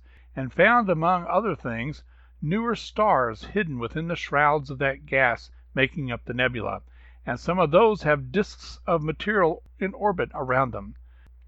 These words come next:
New solar systems perhaps being created as these stars turn on their nuclear furnaces for the first time. As I have mentioned in past broadcasts, finding Orion gives one the chance to find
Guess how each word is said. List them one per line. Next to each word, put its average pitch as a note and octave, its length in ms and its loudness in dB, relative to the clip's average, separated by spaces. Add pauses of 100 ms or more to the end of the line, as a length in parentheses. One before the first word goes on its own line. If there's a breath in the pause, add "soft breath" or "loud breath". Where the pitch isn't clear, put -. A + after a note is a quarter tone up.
(320)
New G3 240 0
solar A#3+ 360 2
systems B2 440 -6
perhaps C3 460 -2
being D3 240 -4
created D3+ 480 0
as A#2+ 260 -2
these F#3+ 280 -4
stars C#3+ 500 2 (240)
turn F3 260 0
on F3 180 4
their A2 160 0
nuclear F#3+ 500 -2
furnaces F3+ 600 0
for F3 160 -6
the E3+ 100 -2
first - 420 -4
time. G2 420 -8 (1120)
As G3 260 6
I A3 80 8
have E3 180 2
mentioned F3 460 -2
in F3+ 120 0
past D#3 320 0
broadcasts, A#2+ 600 -4
finding F3 340 0
Orion D3+ 460 0
gives D3+ 320 -4
one D3+ 240 -4
the C#3 80 -4
chance C#3+ 480 -4
to D#3+ 100 -6
find C3 400 0